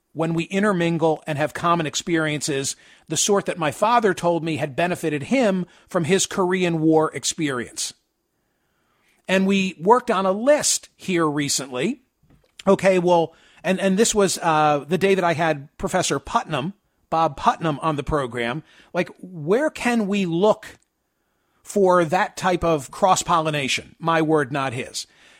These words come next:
Student exchange programs, houses of worship, acts of volunteerism, maybe mandatory government service that need not be military. Youth sports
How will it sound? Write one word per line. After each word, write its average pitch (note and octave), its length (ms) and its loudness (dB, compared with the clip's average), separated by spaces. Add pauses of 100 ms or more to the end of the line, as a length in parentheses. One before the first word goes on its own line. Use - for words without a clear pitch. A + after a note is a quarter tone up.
(360)
Student G#3+ 400 2
exchange F3+ 580 0
programs, B2 640 -6 (920)
houses F#3 580 2
of D#3 240 -4
worship, E3 600 0 (680)
acts - 440 0
of E3 300 -2
volunteerism, E3 1200 -2 (680)
maybe G3+ 500 0
mandatory F#3 680 0
government E3 420 0
service C4 480 0
that F3+ 180 -2
need F#3 380 -4
not E3+ 320 -4
be F3 140 -2
military. G#3+ 640 0 (640)
Youth G#3+ 440 2
sports - 680 -4